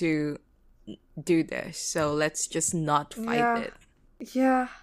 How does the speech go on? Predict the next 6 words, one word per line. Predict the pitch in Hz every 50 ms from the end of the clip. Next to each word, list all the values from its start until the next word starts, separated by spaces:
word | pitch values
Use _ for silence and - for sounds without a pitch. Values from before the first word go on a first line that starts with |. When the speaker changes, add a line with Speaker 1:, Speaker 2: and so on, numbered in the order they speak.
| - _ _ _ _ _ _
Speaker 2:
This | - 311 320 - -
is | 381 359 349 -
so | - - - - 415 330 285 277 277 285 294
miserable. | 302 311 294 277 285 359 403 - - 415 480 381 339 330 330 - - 320 294 285 294 294 302 302 302 294 285 277 269 262 262 - 339 - - - - - - - - - - -
Okay. | 294 285 277 277 294 269 226 214 196 190 202 226 - - - -
Speaker 1:
Yeah. | 180 175 165 165 160 165 170